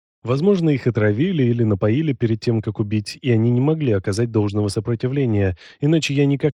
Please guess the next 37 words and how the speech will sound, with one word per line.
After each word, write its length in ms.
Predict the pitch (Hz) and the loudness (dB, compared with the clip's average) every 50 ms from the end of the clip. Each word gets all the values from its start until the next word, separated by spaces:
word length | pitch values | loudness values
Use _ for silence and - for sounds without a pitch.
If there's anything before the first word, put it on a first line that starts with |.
| - | 0
не 80 | 147 131 | 0 0
могу 260 | 113 101 92 98 101 | 2 0 0 0 -2
объяснить, 500 | 95 95 98 95 - - 170 196 - - | -2 -2 -4 -6 -4 -4 -4 -4 -4 -6
почему 340 | - 117 - - 110 104 95 | -8 -8 -4 -2 -2 -2 0
жертвы 380 | 92 104 151 165 - 156 135 | 2 0 0 0 0 -4 -4
так 200 | 120 - 123 - | -2 -2 -4 -4
странно 360 | - - - 113 107 104 104 101 | -4 -10 -6 -2 -2 0 0 -2
себя 240 | - - 95 98 | -4 -4 -4 -4
вели». 340 | 95 95 98 95 98 95 87 82 _ _ _ _ _ _ _ _ | -2 -2 0 0 0 -2 -2 -4 _ _ _ _ _ _ _ _
«Тогда 320 | _ 127 120 113 110 120 107 | _ -2 0 2 4 2 4
придется 540 | 98 113 110 104 104 156 175 165 - 135 120 | 4 4 2 2 4 2 2 4 4 4 4
объяснять 520 | 104 104 101 101 98 - - 123 117 - _ | 4 4 0 -2 -2 2 2 2 2 2 _
нам». 380 | - 107 104 101 92 90 85 - - _ _ _ _ _ _ | 0 2 2 2 2 0 -4 -8 -14 _ _ _ _ _ _
Комиссар 420 | - 123 139 147 - - 185 156 | 0 0 0 0 0 0 0 0
хотел, 380 | - - 127 - - 127 117 107 | 0 -2 -4 -2 0 -2 -2 -2
чтобы 300 | - - 123 107 107 104 | -2 -2 -2 -2 -2 -2
последнее 480 | - 135 - - 123 104 92 95 95 | -4 -6 -4 -2 -4 -2 -2 -2 -4
слово 320 | 92 - 180 190 180 160 139 | -2 0 0 0 2 0 -2
оставалось 480 | 120 - - 107 107 117 113 110 98 | -2 -2 -4 -2 -2 -2 -2 -2 -2
за 80 | 95 98 | -2 -2
ним. 300 | 95 98 95 92 90 - - _ _ _ _ _ _ _ | 0 0 0 -2 -4 -6 -10 _ _ _ _ _ _ _
Дронго 400 | 131 160 214 226 214 180 175 165 | -2 0 2 2 2 2 2 4
больше 320 | 160 180 180 165 - 156 | 6 4 4 4 2 0
не 120 | 151 156 160 | 0 0 0
стал 280 | - - 196 175 139 | 0 2 2 2 4
ничего 340 | 117 101 92 - 104 92 95 | 2 0 0 -2 -4 -4 -4
говорить. 480 | 90 101 98 104 104 101 98 - - - - | -2 -2 0 0 0 0 -2 -4 -8 -6 -2
Он 180 | 160 180 185 | 0 0 0
повернулся, 560 | 139 123 110 101 101 110 175 208 208 - - 147 | 2 0 0 0 2 0 0 -2 -2 -2 -4 -6
чтобы 300 | - - 185 160 139 120 | -2 -2 -2 -2 -2 -2
пройти 300 | - 120 113 - - 127 | -2 -4 -4 -2 -6 -8
в 60 | - | -4
коридор, 480 | - 147 147 180 170 170 143 113 98 | -4 -2 -2 0 2 4 4 4 4
когда 300 | 95 - 101 107 147 185 | 2 -2 -4 -2 0 0
зазвонил 480 | 170 147 131 120 113 117 120 135 147 139 | 0 0 -2 0 0 0 2 2 0 0
телефон 400 | - - 110 107 - - 113 110 | -2 -2 -4 -4 -2 -2 -4 -2
Вимера. 500 | 107 127 143 123 104 92 95 92 90 87 | -2 0 0 0 0 0 0 -2 -4 -6